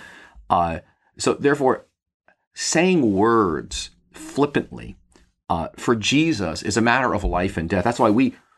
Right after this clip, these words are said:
the invitation from God for us is regardless of what's happening around us, we, we choose to love our enemy. In fact, nothing is more important than,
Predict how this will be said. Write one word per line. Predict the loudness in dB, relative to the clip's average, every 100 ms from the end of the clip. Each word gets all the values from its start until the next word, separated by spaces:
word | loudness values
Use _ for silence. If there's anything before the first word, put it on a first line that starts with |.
| -8
the | -2
invitation | 0 2 0 0
from | 0 0
God | 2 0
for | 0
us | -2
is | -2 -4
regardless | 0 0 2
of | -2 -4
what's | -4 -2 -2 -2
happening | -6 -6 -6 -12
around | -12 -12 -10
us, | -10 -2
we, | -2 -2 _ _
we | -6 -2
choose | -2 0 0 0
to | -2
love | -2 2 2 4
our | 2 0
enemy. | 0 0 0
In | 0
fact, | 0 0
nothing | 0 0 0 0
is | 0
more | 2 2 2
important | -2 -10 -2 0 2
than, | 0 0